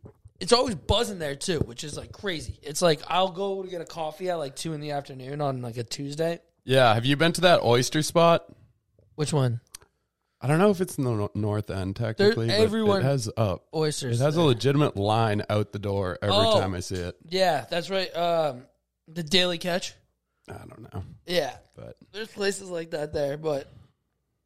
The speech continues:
Speaker 1: I mean, obviously there's not as many bars, but the people, the class.
Speaker 2: Quality, not quantity.
Speaker 1: Yeah, exactly.
Speaker 2: Plus, the bars in Southie aren't that cool.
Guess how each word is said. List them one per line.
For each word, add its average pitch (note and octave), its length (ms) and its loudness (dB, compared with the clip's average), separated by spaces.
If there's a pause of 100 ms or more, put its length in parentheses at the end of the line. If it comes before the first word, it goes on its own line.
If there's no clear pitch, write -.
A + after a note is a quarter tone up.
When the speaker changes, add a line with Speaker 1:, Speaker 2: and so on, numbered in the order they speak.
(380)
Speaker 1:
I E3+ 100 2
mean, F#3+ 280 -4
obviously G3+ 440 0
there's F#3+ 180 0
not E3+ 220 2
as E3 100 0
many D#3+ 240 -6
bars, D#3 420 -2
but C3+ 300 -10 (1000)
the A2+ 100 -18
people, D#3+ 440 -4
the A2+ 120 -10
class. F3+ 400 -2
Speaker 2:
Quality, D#3+ 560 8
not A2 260 -2
quantity. G#3 300 4
Speaker 1:
Yeah, G3+ 160 2
exactly. E3+ 420 0
Speaker 2:
Plus, A3+ 240 8
the - 120 4
bars B3 380 6
in C#4+ 100 4
Southie G3+ 520 6
aren't E3+ 200 2
that D#3+ 240 2
cool. C#3+ 440 2